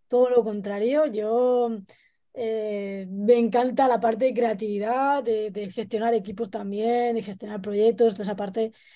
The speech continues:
me encanta, pero lo que es el tema números me cuesta muchísimo. Entonces, el primer presupuesto me costó horrores. Yo recuerdo que al principio, pues, como muchos emprendedores cuando empiezan, "No, pues,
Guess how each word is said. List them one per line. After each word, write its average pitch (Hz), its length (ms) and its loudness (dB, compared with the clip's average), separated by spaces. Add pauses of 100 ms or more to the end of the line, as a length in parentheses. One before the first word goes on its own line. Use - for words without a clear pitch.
(180)
me 240 160 4
encanta, 262 400 4
pero 240 200 6
lo 220 160 4
que 226 180 4
es 233 120 4
el 220 120 0
tema 202 240 -6
números 233 400 -2
me 202 260 -8
cuesta 226 540 -2
muchísimo. 196 680 -2 (440)
Entonces, 233 240 4
el 220 60 4
primer 247 200 6
presupuesto 254 600 4
me 214 240 -6
costó 214 640 0
horrores. 233 600 6
Yo 240 120 6
recuerdo 262 400 6
que 233 260 2
al 233 200 -2
principio, 226 460 -6
pues, 220 120 -2
como 202 140 -8
muchos 233 180 -6
emprendedores 220 400 -6
cuando 208 160 -6
empiezan, 208 420 -6
"No, 320 200 0
pues, 233 160 2